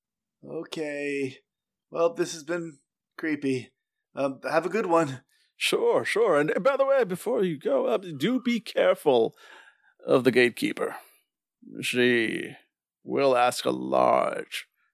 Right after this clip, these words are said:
Speaker 2: price for her services. And
Speaker 1: Oh, okay, th-, thank you.
Speaker 2: and just kinda nods at you and continues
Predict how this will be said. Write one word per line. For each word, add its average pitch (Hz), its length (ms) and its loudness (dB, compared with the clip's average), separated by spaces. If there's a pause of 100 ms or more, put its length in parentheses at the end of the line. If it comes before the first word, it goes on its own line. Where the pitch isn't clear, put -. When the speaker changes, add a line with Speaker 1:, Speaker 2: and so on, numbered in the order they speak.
(180)
Speaker 2:
price - 360 0
for - 140 -8
her - 160 -4
services. - 800 -4
And - 160 -12 (720)
Speaker 1:
Oh, 151 240 0
okay, 170 340 4
th-, 175 280 -4
thank 190 260 0
you. 175 360 6 (920)
Speaker 2:
and - 100 -6
just - 160 -10
kinda - 220 -2 (240)
nods 135 400 -4
at - 80 -10
you 202 240 -2
and 185 160 -10 (400)
continues 135 640 2